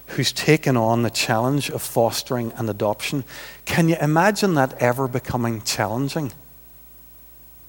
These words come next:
Of course we can. That's why we're not doing it, 'cause we'd be terrified.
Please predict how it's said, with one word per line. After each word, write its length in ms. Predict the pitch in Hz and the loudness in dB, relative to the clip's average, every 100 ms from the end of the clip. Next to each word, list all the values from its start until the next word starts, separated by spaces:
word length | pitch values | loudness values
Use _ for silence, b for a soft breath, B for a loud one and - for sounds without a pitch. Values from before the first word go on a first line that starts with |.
| - | -4
Of 140 | - | -2
course 360 | - 151 131 - | 6 6 6 0
we 60 | |
can. 400 | 175 - 156 143 - | 0 2 2 0 2
That's 180 | 143 - | 2 6
why 100 | 151 | 6
we're 120 | 127 | 6
not 180 | 117 - | 4 2
doing 200 | 120 143 | 2 4
it, 200 | 170 - - - - - - - - | 2 -2 -10 -20 -20 -20 -20 -20 -20
'cause 160 | - 131 | -8 -4
we'd 100 | 123 | -2
be 100 | 127 | -2
terrified. 680 | 113 131 151 170 185 180 127 | 2 4 4 4 4 4 0